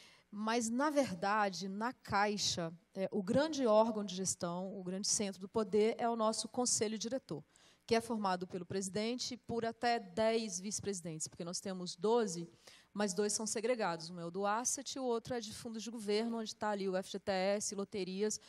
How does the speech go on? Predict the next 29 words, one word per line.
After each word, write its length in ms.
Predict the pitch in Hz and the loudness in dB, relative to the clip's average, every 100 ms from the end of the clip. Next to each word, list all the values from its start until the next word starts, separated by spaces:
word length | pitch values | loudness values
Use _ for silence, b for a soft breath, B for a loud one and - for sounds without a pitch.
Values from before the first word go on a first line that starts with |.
| B B - | B B -4
Então, 280 | 214 226 226 | 2 4 4
eles 200 | 220 - | 0 -2
têm 180 | 220 | 0
assento 340 | 220 226 277 247 | 0 0 -2 -4
no 80 | 269 | -2
conselho, 380 | 277 262 277 | 0 2 2
mas 180 | 262 269 | 0 -2
não 220 | 240 254 | -2 -4
têm 220 | 247 262 247 | -2 -2 -2
voto. 500 | 175 143 - - - B B B B - | -2 -2 -4 -12 -18 B B B B 4
Esse 240 | 302 294 | 6 8
é 40 | |
o 20 | 285 | 6
grande 260 | 285 285 | 4 4
centro 560 | 294 - 240 240 254 240 | 4 4 2 0 -2 -4
do 160 | 202 | -4
poder 360 | 226 233 208 226 | 2 2 4 2
na 120 | 226 | 0
Caixa, 460 | 226 151 160 - 175 - 262 | -2 -2 -2 -6 -8 -12 -2
não 400 | 226 269 320 240 | 2 4 4 6
é 220 | 226 247 | 6 4
o 80 | 247 | 0
conselho 440 | 233 220 233 220 | 0 0 0 -2
de 80 | 202 | -4
administração. 720 | 202 220 - 233 220 - 160 - _ B B B B - | -4 -4 -4 -4 -4 -6 -8 -16 _ B B B B 0
Há 100 | 247 | 4
anos 580 | 254 285 311 277 247 | 4 4 4 2 2
a 100 | 240 | 2
gente, 840 | 226 214 214 220 - 226 220 208 | 0 0 0 0 0 0 2 0